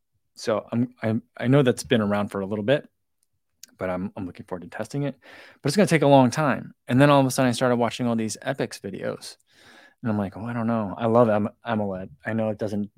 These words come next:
do any favors for battery life, but the battery life on the Epix seems really long. So I'm like, "Hmm."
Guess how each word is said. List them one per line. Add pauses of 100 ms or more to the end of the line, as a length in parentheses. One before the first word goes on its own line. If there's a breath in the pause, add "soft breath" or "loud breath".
(540)
do
any
favors
for
battery
life, (220)
but (200)
the
battery
life
on
the
Epix
seems
really
long.
So
I'm
like, (1400 loud breath)
"Hmm."